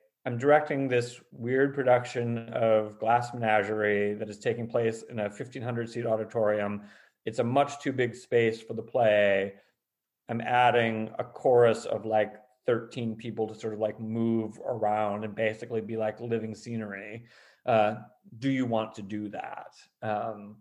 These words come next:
so I agreed to be living scenery for him in that production. As he got me into a couple of, like, non-major classes. And anyway, long story short, like, I ended up in the program when the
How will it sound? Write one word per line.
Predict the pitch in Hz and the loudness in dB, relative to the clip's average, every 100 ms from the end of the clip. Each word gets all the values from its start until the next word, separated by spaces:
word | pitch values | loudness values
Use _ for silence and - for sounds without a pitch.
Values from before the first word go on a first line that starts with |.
| _ _ _ _ _ _ _ | _ _ _ _ _ _ _
so | 139 | 2
I | 127 | 4
agreed | 120 135 135 | 2 -2 -4
to | 131 | -4
be | 127 | -4
living | 120 117 117 | -2 -2 -4
scenery | 113 - 117 110 104 | -8 -8 -4 -2 -4
for | 107 104 | -6 -6
him | 107 98 101 107 123 _ - | -6 -6 -8 -12 -16 _ -12
in | 110 | -8
that | 104 - - | -6 -6 -6
production. | 104 98 - 107 101 98 - - _ - | -4 -4 -4 -12 -12 -14 -18 -20 _ -8
As | 123 120 _ | -8 -8 _
he | 120 | -16
got | 117 143 131 131 | 2 6 6 4
me | 123 | 0
into | 117 117 113 | -2 0 0
a | |
couple | 117 113 117 | 2 0 0
of, | 113 | -2
like, | 110 160 | -6 -2
non-major | 160 156 143 135 | 0 2 0 0
classes. | 123 123 113 113 123 113 123 | 0 0 0 -4 -6 -10 -8
And | 113 113 - _ _ _ _ _ _ - | -6 -8 -12 _ _ _ _ _ _ -4
anyway, | 107 87 - - | -2 -2 -6 0
long | 147 156 | 2 4
story | - 127 | 4 2
short, | 113 98 - | 4 0 4
like, | 107 104 | 2 4
I | 113 113 | 0 0
ended | 147 147 147 139 | -2 2 2 4
up | 120 113 - 120 | 4 4 0 -4
in | 113 110 107 110 110 - | -2 -2 -4 -6 -6 -8
the | 113 | -10
program | 113 120 117 110 107 98 95 98 98 101 113 - | -4 2 4 4 2 2 2 0 -2 -8 -12 -8
when | 110 | -4
the | 107 107 101 110 | 4 4 4 0